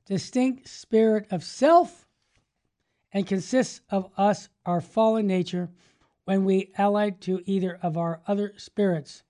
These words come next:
so that the mischief which is caused in the spiritual life is chiefly a negative character. Has anybody ever told you that? Yeah, boy, it's important. In so much as it leads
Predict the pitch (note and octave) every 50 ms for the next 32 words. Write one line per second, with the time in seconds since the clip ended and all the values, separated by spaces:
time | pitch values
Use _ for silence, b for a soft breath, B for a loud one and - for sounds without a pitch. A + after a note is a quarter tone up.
0 | _ _ _ _ _ _ _ _ _ _ _ _ _ _ - - A3+ A3 A3 G#3+
1 | G#3+ G3+ - G#3 G3+ G#3 A3+ G3+ - - - - C4+ C#4 C#4+ B3 A#3 A3 A3 G#3+
2 | - - F#3+ E3+ - - - G#3+ A3+ A#3+ B3 C4 C4+ - - - _ - G3 F#3+
3 | F3+ - - - A#3 A#3+ A#3+ A#3 - G#3 F#3+ F#3 F#3 F#3 F3+ F3 - - _ _
4 | _ _ _ _ _ _ _ _ _ _ _ _ _ _ - F#3+ E3 - - -
5 | - A#3 A#3+ A#3 - A#3 A#3 A#3 G#3+ - - F3+ F3 F3 F3+ G3+ G#3 G#3+ G3 F#3+
6 | F3 E3+ - - - F3+ F#3+ F#3+ F3+ D#3 - - C#3+ B2 - _ _ _ _ _
7 | _ _ _ _ G3 A#3 C#4 C#4 D#4 D#4 D4+ D#4 D#4 - D4 E4 D4 C4+ D4 D#4
8 | D#4 E4 F4+ F#4 F#4 _ _ _ _ _ - D#3+ E3 G#3+ A#3+ G3+ G3 G#3+ G3 E3
9 | D#3+ - - F#3+ - A3+ C4+ C#4+ A3+ F#3 C#3 - _ _ _ _ _ _ _ _
10 | - G#3 G3+ - - G#3 G#3 A#3 B3 B3 - G#3+ F#3 E3 G3+ - - G#3 A3+ B3
11 | C4 C4 G3+ - -